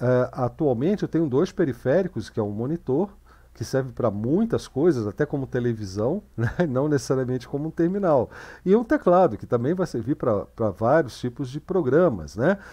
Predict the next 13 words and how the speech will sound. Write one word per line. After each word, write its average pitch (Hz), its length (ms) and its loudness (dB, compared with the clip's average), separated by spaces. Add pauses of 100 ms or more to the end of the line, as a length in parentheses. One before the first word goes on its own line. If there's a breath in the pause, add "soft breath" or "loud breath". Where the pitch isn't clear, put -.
(200 loud breath)
Como 107 220 -2
entrada 120 380 0
pra 139 160 -2
vários 127 320 -2
tipos 175 240 -6
de 180 40 -8
programas, 180 540 -2
e 110 80 -2
não 147 300 0
necessariamente, 147 840 -4
mais 113 320 -4
uma 156 140 -2
vez, 139 420 -2